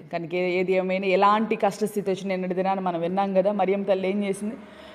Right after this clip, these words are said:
ఎన్ని ఆటంకాలైనా నీ చిత్తమే నా జీవితంలో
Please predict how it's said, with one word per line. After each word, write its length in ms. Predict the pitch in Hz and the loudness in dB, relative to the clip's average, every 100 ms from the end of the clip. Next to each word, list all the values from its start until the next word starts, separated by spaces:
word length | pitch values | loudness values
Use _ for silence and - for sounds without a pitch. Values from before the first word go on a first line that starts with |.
| - 180 | -6 0
ఎన్ని 400 | 196 226 254 262 | 2 4 4 8
ఆటంకాలైనా 880 | 220 220 233 233 214 214 214 294 349 | 8 6 4 4 4 4 4 0 -2
నీ 200 | 208 233 240 | 0 0 2
చిత్తమే 320 | 247 240 220 | 2 2 2
నా 140 | 208 185 | 0 0
జీవితంలో 520 | 202 208 208 202 | 2 2 2 0